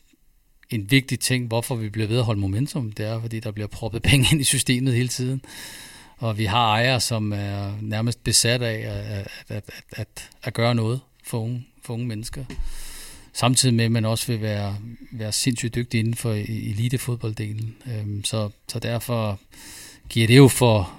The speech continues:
for os, der har været på samme matrikel igennem mange år, stor mening at kunne sige, "Okay,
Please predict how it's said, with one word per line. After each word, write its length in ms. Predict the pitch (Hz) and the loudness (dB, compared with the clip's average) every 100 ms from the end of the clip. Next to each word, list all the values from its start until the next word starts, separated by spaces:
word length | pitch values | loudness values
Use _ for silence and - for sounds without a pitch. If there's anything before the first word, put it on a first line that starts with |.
| - | -14
for 260 | - 113 120 | -4 0 0
os, 140 | - | 2
der 80 | 123 | 2
har 200 | 110 110 | 2 2
været 220 | 113 120 | 2 2
på 80 | 117 | 2
samme 280 | 113 107 123 | 2 2 2
matrikel 480 | 120 - 123 123 | 2 4 4 4
igennem 460 | 120 113 117 123 117 | 2 0 0 0 2
mange 280 | 113 120 117 | 2 2 2
år, 120 | 113 | 0
stor 260 | - 127 120 | 2 2 2
mening 380 | 113 113 127 | 2 0 0
at 120 | 110 - | -2 -6
kunne 120 | 113 | -8
sige, 280 | - 110 113 | -4 -2 -2
"Okay, 300 | 117 113 | -4 -4